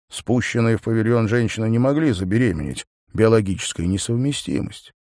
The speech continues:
Как и ни от кого из них, наблюдателей. «Мальчики, девочки!»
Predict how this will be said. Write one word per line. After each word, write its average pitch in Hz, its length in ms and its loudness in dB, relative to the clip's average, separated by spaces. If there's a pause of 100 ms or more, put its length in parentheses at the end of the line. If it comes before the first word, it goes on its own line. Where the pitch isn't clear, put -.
(160)
Как 117 320 0
и 165 80 -2
ни 175 100 0
от 170 160 0
кого 143 340 2
из 147 120 0
них, 107 460 0 (180)
наблюдателей. 101 920 0 (580)
«Мальчики, 214 500 4
девочки!» 151 640 4